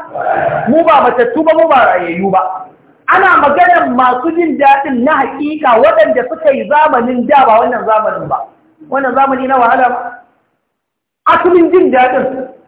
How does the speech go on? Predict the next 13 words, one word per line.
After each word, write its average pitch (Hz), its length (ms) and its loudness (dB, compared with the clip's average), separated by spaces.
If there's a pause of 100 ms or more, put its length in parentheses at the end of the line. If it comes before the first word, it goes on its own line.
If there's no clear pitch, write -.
(640)
to, 269 200 4
ba 233 240 2
jin 269 180 2
daɗi 240 280 2
ba 254 80 2
ne 247 60 -2
in 233 160 -6
ka 226 100 -6
haɗa 233 280 -2
shi 214 80 -10
da 170 120 -12
na 175 100 -6
lahira. 180 360 -4